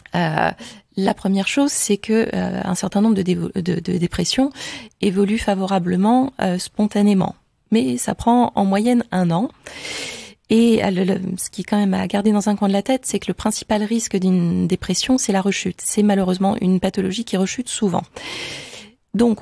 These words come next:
on a tout intérêt à la soigner le plus précocement possible, parce qu'en la soignant plus précocement, bah, on, on s'économise quelques mois très, très pénibles et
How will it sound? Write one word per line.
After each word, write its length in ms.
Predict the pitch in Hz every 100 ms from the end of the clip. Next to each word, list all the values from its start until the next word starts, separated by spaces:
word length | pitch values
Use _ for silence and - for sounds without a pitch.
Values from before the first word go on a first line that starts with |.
| -
on 120 | 214
a 80 | 208
tout 180 | - 269
intérêt 640 | 247 - 208 202 220 - -
à 180 | - 196
la 500 | 196 185 - 202 196
soigner 480 | - - 214 202 220
le 100 | 214
plus 160 | - 226
précocement 560 | - 226 214 196 190
possible, 400 | 185 175 - 262 -
parce 260 | 202 -
qu'en 240 | - 185 185
la 140 | 175
soignant 420 | 170 - 196 190 180 - - _
plus 140 | -
précocement, 500 | - - 196 202 196
bah, 120 | 175
on, 220 | - 170 -
on 80 | 185
s'économise 640 | 185 208 202 202 196 -
quelques 280 | 208 185 -
mois 460 | 190 190 185 180 -
très, 600 | - - - 190 - - -
très 160 | - 185
pénibles 500 | 180 170 190 262 294 - - - 226 -
et 240 | 202 226